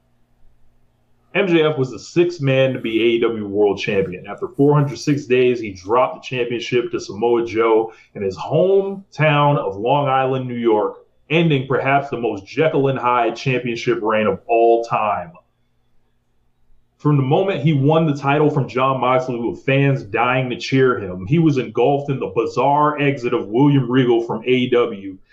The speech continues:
where he struggled with an identity crisis of the wrestler he wanted to win the title as, at last using the diamond ring to do it. He was a man cast in a strange role,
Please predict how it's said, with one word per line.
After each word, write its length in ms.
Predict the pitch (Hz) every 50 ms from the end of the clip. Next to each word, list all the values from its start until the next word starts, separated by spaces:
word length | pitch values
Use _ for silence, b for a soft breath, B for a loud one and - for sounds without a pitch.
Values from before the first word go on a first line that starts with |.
| _ _ _ -
where 140 | 127 139 139
he 120 | 139 139
struggled 520 | 139 - - 156 160 165 165 165 165 156 139
with 140 | 135 135
an 80 | 120 110
identity 560 | 110 107 104 - - 139 160 160 151 135 -
crisis 540 | - 135 131 127 123 - 127 120 117 113 - - b b b b b -
of 120 | 123 120
the 80 | 117 104
wrestler 440 | 101 127 143 143 147 160 151 143 131
he 160 | 139 123 107 104
wanted 320 | 117 131 143 143 139 139 -
to 180 | - 117 98 92 95
win 220 | 123 147 151 139
the 120 | 123 113
title 400 | - - - 135 139 135 120 - - - - - - -
as, 200 | - - - - _ _ _ _ _ _ _ _ _ -
at 180 | 143 143 139 123
last 440 | 127 139 143 151 147 139 135 - -
using 380 | 123 135 147 139 135 139 127
the 100 | 123 123
diamond 460 | 120 113 123 131 131 123 120 117 117 117
ring 180 | 117 117 110 104
to 100 | 104 101
do 220 | 107 101 98 92
it. 120 | - - _ _ _ _ _ _ _ _ _ _ _ _ _ _ _ _ _ _ _ -
He 100 | 147 160
was 120 | 151 131
a 100 | 131 123
man 380 | 123 135 139 143 143 143 139 139
cast 420 | - 147 143 143 147 143 139 -
in 120 | 139 123 107
a 40 | -
strange 460 | - - - 139 139 143 139 135 117
role, 560 | 113 117 117 117 110 - - - - - _